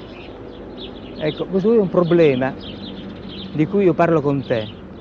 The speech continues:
perché non sono capace di parlare in astratto, rivolto al vuoto, al pubblico televisivo che non so dov'è, dove si trova. Parlo con te,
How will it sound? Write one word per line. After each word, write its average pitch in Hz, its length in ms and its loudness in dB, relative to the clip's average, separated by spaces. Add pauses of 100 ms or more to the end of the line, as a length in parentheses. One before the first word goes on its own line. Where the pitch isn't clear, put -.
perché 156 400 0
non 147 100 -2
sono 139 140 -6
capace 151 320 -4
di 135 60 -2
parlare 131 280 -2
in 120 100 -4
astratto, 131 440 -6
rivolto 127 360 -4
al 127 60 -2
vuoto, 131 400 -2
al 127 100 0
pubblico 131 420 -4
televisivo 123 520 -4
che 123 80 -6
non 120 140 -6
so 127 140 -4
dov'è, 123 280 0
dove 120 200 -4
si 113 120 -10
trova. 117 320 -4 (440)
Parlo 151 220 2
con 170 220 0
te, 196 240 2